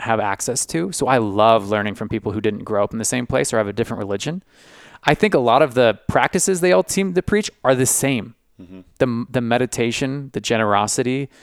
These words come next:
Speaker 1: the prayer, the self-discipline, the acceptance. They
Speaker 2: Yeah.
Speaker 1: all have a, s-, a flavor of that. And so for me, I'm like, "I'm just gonna take the, the amalgamation of all of this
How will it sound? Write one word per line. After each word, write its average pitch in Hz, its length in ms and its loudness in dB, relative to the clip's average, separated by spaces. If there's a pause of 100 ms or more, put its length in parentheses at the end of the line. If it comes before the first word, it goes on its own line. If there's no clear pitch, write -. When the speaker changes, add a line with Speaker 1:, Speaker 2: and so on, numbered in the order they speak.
(260)
Speaker 1:
the 123 80 0
prayer, 117 580 2
the 110 80 -8
self-discipline, 127 1000 -2 (240)
the 120 100 -2
acceptance. 135 720 -2 (540)
They 135 100 4
Speaker 2:
Yeah. - 80 0
Speaker 1:
all 143 300 8
have 127 400 2
a, 101 100 -2 (200)
s-, - 200 -2
a - 80 -10
flavor 117 480 0
of 98 100 -4
that. 98 240 -2
And 117 100 -6
so 123 140 2
for 120 180 -2
me, 131 140 0
I'm 123 140 0
like, 104 160 0
"I'm 147 160 0
just - 160 0
gonna 120 160 0
take 117 240 -2
the, 117 80 -2
the 107 240 0
amalgamation 113 680 0
of 98 100 -6
all 127 280 4
of 120 100 0
this 107 320 -2